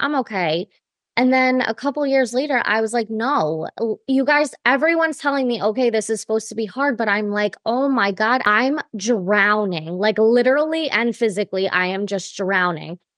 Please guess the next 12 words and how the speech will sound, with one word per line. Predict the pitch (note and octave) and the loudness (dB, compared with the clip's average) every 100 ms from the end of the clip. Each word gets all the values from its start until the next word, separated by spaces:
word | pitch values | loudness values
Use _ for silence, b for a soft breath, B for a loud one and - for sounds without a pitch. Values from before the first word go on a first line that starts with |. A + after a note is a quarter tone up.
| _ | _
So | - G#3+ | -2 0
I | G#3+ | 2
went | F#3+ F#3+ | 2 -2
to | - | -2
my | A#3+ G#3 G#3 | -4 -2 -2
primary | C#4 D4+ C4 G#3 G#3 | 0 2 2 0 0
and | G3 | -2
I | F#3 | -4
said, | G3 G3+ F#3+ - | -2 -2 -2 0
"I | G3 A3+ A3+ | 0 2 2
need | A3 G#3+ G#3+ G#3+ F#3+ | 0 0 0 -2 -4
something." | - F3+ E3+ - C#3+ C#3 | -4 -4 -4 -8 -12 -12